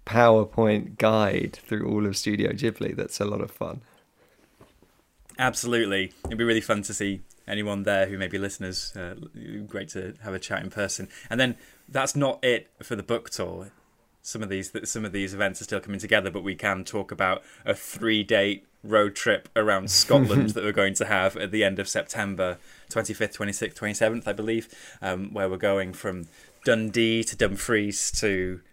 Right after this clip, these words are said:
Speaker 2: Glasgow. And we've planned this out.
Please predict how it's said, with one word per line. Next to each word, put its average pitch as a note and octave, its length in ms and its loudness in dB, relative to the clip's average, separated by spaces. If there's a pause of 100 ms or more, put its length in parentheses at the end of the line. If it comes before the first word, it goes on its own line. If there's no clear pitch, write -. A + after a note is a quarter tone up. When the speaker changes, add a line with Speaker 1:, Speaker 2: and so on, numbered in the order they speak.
Speaker 2:
Glasgow. G2 720 2 (640)
And G2+ 300 -4
we've G#2 400 -4 (500)
planned A#2 380 0
this A2 180 -2
out. G#2 300 2